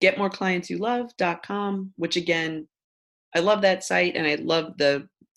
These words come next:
idea behind it, but I don't know what solicitation feels like right now. It feels a little weird. On my Get More Clients You Love discussion group on Facebook, I do have a free course.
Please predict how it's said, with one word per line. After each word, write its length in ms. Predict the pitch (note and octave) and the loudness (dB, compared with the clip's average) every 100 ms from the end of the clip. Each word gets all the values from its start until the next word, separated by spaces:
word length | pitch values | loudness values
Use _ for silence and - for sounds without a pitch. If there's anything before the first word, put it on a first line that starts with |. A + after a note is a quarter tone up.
| - | -2
idea 380 | C#3+ D3 F3 F3 | -2 2 2 4
behind 440 | D3+ C#3 B2 B2 | 2 -2 -4 -4
it, 180 | B2 B2 - _ _ _ _ - | -4 -6 -8 _ _ _ _ 2
but 280 | D3+ C#3 - _ - | 4 2 -2 _ 2
I 80 | |
don't 200 | D#3+ F#3+ | 2 4
know 360 | F3 F3+ F3 - - - - | 2 2 2 -2 -10 -20 -10
what 280 | F3 F3 | 0 2
solicitation 960 | F3 G3 F3+ G3 F3+ D#3+ D#3 D3 C#3+ C3 - | 2 0 0 -2 -2 0 0 0 -2 -6 -2
feels 360 | D#3+ C#3+ C3 | 2 2 0
like 280 | B2+ - - | -2 -2 -2
right 200 | B2 A#2 | -2 -2
now. 180 | G#2 - | -4 -6
It 80 | - | -4
feels 220 | C3+ B2+ | -4 -2
a 40 | |
little 180 | C3 B2+ | -4 -2
weird. 320 | B2 B2 B2 - _ - | -2 -2 -4 -10 _ -6
On 260 | D#3+ D#3 D#3 | 0 2 2
my 380 | D3+ D3 C#3+ C#3 - | 2 2 0 -2 0
Get 180 | F3+ F3+ | 0 2
More 100 | E3+ | -4
Clients 320 | - D#3+ D#3 | -2 -4 -2
You 60 | D#3 | 0
Love 180 | C#3+ | 0
discussion 600 | C#3+ C3+ - - F3+ - D3+ | -2 -6 -4 -2 -2 -2 -4
group 220 | C#3 C3+ | -4 -4
on 140 | B2+ B2 | -4 -6
Facebook, 580 | - E3+ E3+ - B2 A#2 _ _ _ _ _ - | -6 -6 -6 -4 -4 -4 _ _ _ _ _ -6
I 40 | |
do 120 | - G3+ | 2 2
have 100 | F3+ | 2
a 60 | |
free 320 | E3 F#3+ F#3 | -2 0 0
course. 480 | F#3+ - F3 G3+ - | -2 0 0 0 -6